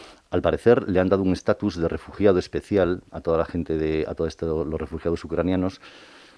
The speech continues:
que bueno, que comprende determinadas, determinados derechos, ¿no? Derechos temporales, pero determinados derechos. Al pa-, al parecer, ya te digo, por lo que he visto, que no, no, o sea, no, no lo he estudiado en profundidad,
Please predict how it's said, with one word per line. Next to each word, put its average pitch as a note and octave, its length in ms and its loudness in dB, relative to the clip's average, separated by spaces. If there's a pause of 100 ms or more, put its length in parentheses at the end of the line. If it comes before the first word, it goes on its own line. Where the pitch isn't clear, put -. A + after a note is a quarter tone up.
(120)
que - 80 0
bueno, D#2 280 -2
que D#2 100 -4
comprende D#2+ 400 -2
determinadas, D2 880 -2
determinados D#2+ 500 -4
derechos, C#2 380 -8
¿no? G#2 140 -6
Derechos D2 280 -6
temporales, G#2 440 -2
pero D#2+ 140 -4
determinados C#2+ 420 -6
derechos. D2+ 280 -10
Al C#2 120 -8
pa-, - 160 -10
al D#2+ 160 -2
parecer, - 340 -2
ya D#2+ 140 -2
te - 100 -12
digo, C2 140 -4
por - 120 -10
lo C2+ 80 -6
que - 100 -10
he - 20 -4
visto, - 180 -10
que - 80 -12
no, C#2 160 -4
no, C2 340 -8
o - 60 -12
sea, C#2+ 140 -10
no, B1 240 -10
no D2+ 120 -8
lo C#2+ 100 -4
he - 20 -4
estudiado D2 240 -6
en C#2 60 -8
profundidad, C#2+ 520 -4